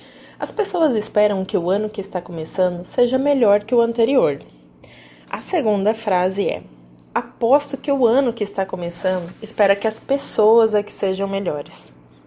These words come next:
Vamos lá agora pra sinceridade. Qual predomina na sua vida? Assim que você escolher, vamos entender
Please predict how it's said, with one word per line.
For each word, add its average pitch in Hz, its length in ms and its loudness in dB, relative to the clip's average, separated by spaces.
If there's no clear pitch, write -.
Vamos 160 460 -2
lá 202 160 4
agora 220 340 4
pra 269 180 0
sinceridade. 269 920 -2
Qual 226 240 4
predomina 233 840 2
na 208 140 2
sua 220 240 0
vida? 170 420 -8
Assim 196 280 -2
que 240 80 -4
você 202 300 -2
escolher, 170 580 0
vamos 220 320 0
entender 180 760 -2